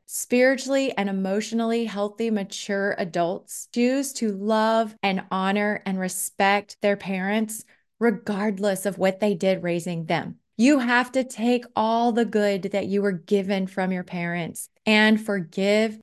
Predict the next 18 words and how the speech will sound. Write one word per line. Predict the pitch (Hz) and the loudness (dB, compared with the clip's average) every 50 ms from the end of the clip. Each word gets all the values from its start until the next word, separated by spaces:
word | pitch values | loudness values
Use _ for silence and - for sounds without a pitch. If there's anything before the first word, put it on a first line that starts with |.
| _ | _
and | - 180 180 180 | -4 -4 -2 -2
have | 156 175 175 170 165 160 | -2 -2 -2 -2 -2 -2
grace | - 175 180 175 165 147 160 - - - - | -2 0 2 2 0 -2 -4 -10 -12 -8 -2
for | - 202 196 185 - - - - | 0 2 2 2 2 -2 -2 2
all | 190 185 190 196 196 196 | 4 4 6 6 6 4
of | 208 196 170 | 2 2 2
their | 185 185 175 175 | 0 0 0 -2
mistakes, | 170 165 160 - - - - 220 220 226 226 233 - - - - _ - | -4 -6 -8 -10 -2 2 4 4 6 4 2 -2 -6 -12 -14 -8 _ 2
imperfections, | 220 226 220 220 226 214 214 226 202 202 202 - 214 202 190 190 185 185 - - | 4 4 4 4 2 0 2 2 2 2 0 -2 -2 0 0 0 -2 -4 -4 -4
and | 185 180 | -4 -4
shortcomings. | 175 - - 180 180 175 - - 185 165 156 151 151 156 - - - _ _ _ _ - | -4 -2 -2 -2 -2 -2 -4 -8 -6 -6 -6 -6 -8 -10 -12 -14 -18 _ _ _ _ -10
This | 185 175 170 202 196 208 226 240 233 - - - | -6 0 4 6 6 6 4 2 0 -6 -4 -2
is | 214 214 208 220 | 0 0 0 -2
the | - 214 202 | -4 -6 -6
sign | 202 - 196 185 175 175 165 160 160 156 156 - - | -4 -6 -6 -4 -4 -4 -4 -4 -6 -6 -8 -6 -4
of | 196 180 | -2 0
a | 175 170 | 0 -2
healthy, | 170 - 180 185 185 185 - 233 233 226 233 233 233 | -2 -2 -2 -2 -2 -2 -2 0 0 0 0 -2 -4